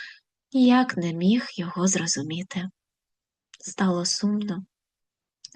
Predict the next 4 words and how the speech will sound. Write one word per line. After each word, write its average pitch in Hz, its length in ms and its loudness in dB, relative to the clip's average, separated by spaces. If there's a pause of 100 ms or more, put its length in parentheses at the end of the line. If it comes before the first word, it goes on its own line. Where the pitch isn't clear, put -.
Хотілося 180 500 -2
припинити 185 680 0
всі - 460 6
зусилля. 170 720 0